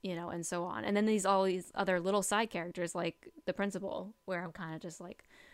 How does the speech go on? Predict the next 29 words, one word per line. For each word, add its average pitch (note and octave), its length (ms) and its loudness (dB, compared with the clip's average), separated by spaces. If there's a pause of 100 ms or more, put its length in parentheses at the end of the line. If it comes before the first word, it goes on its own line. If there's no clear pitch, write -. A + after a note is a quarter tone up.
(600)
it's - 180 2
also, G#4 200 6
it A#3 240 8
just C#4+ 120 4
makes C#4+ 200 6
you B3+ 100 8
also G#3+ 540 4 (100)
assess - 600 0 (680)
Laura F3+ 360 4
at E3+ 100 -2
the F3 60 -4
same E3+ 200 -2
time, G#3 220 2
of E3 140 -4
course, - 460 -4
not F3+ 220 4
knowing F3 320 0
her. F3+ 400 -2 (760)
It's - 160 -20
like, F3+ 220 -14
damn, D#3+ 400 -6 (300)
<laughs> - 360 -8
Laura, A#3+ 240 6 (400)
Laura D#4+ 240 12
had C4+ 140 12
an G#3+ 80 4
impact G#3 540 4 (1000)
on F3+ 200 -2
everybody. E3+ 500 0